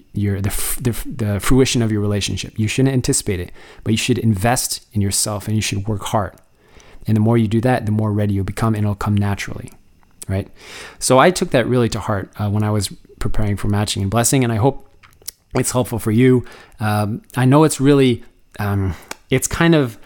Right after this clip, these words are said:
one of those things where, like, ah, you know, maybe for some people, but it, does it really work? Like, if I really just do, you know, work on my, my sexual integrity and my porn habits and, and my relationship, all this stuff that Benji talks <laughs> about, and,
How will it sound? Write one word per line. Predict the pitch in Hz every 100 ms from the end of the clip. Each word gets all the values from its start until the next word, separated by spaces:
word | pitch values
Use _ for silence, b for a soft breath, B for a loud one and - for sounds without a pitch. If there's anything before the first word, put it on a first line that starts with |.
| b b b -
one | 135
of |
those | 123 113 -
things | 127 120
where, | 107
like, | 104 -
ah, | 151 143
you | 139
know, | 110 107 -
maybe | 139 147 139
for | - 117
some | - 113
people, | 107 101
but | 98 95
it, | 127 -
does | 147
it | -
really | 110 117 113 110
work? | 104 104
Like, | 101 92
if | 113
I | 139
really | 120 117 113 107
just | 107 - - B B
do, | 104 113 110 98 123 120 113 -
you | 135 127 120
know, | 110
work | 117 127
on | 117
my, | 104 - -
my | 107 104 101
sexual | 95 - 117 127
integrity | 104 117 113 113 110
and |
my | 98
porn | 95 131 107
habits | 113 110 107 -
and, | 95 95 B B B B
and | 107
my |
relationship, | 110 131 120 123
all | 120 131
this | 117
stuff | - 127 -
that | 104
Benji | 104 117 120
talks | 127 110 139
<laughs> |
about, | 101 - - - - - - - - B B B B
and, | 117 113